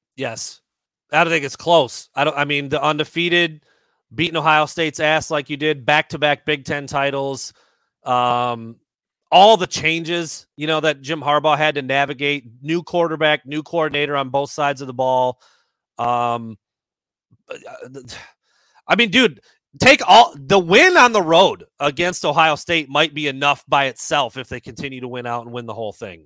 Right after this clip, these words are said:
I mean, like, that, th-, that, to, not only to do it, but to do it like they did.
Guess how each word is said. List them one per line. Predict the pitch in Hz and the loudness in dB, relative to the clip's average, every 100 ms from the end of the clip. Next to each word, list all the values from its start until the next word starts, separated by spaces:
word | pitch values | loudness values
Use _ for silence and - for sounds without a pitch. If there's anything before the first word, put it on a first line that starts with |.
| - | -10
I | 135 | -8
mean, | 160 | -2
like, | 156 147 117 | 0 0 2
that, | 180 208 208 _ _ _ _ _ _ 127 _ 131 | 6 6 6 _ _ _ _ _ _ -20 _ -20
th-, | - _ | -20 _
that, | 151 190 160 139 | -4 -4 -4 -12
to, | 165 _ _ _ _ 170 | -12 _ _ _ _ 4
not | 247 | 6
only | 285 254 | 6 4
to | 185 | -2
do | 139 135 262 185 | -2 0 4 4
it, | 131 | 2
but | 139 151 | -4 -8
to | 147 | -8
do | 147 214 | -4 -2
it | 180 | -2
like | 180 - | -4 -4
they | 143 | -8
did. | 104 147 175 180 | -6 -4 -2 -4